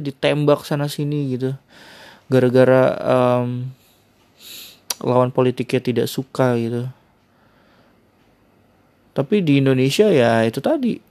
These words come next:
milik korbanin juga udah mulai, udah banyak, tapi kita juga harus mengapresiasi Indo-, eh, tingkat kematangan demokrasi Indonesia itu juga meningkat.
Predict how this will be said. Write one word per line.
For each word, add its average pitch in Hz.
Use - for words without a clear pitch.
milik 139
korbanin 127
juga 120
udah 120
mulai, 117
udah 123
banyak, 110
tapi 139
kita 135
juga 120
harus 135
mengapresiasi 117
Indo-, 123
eh, 113
tingkat 120
kematangan 120
demokrasi 117
Indonesia 113
itu 117
juga 113
meningkat. 113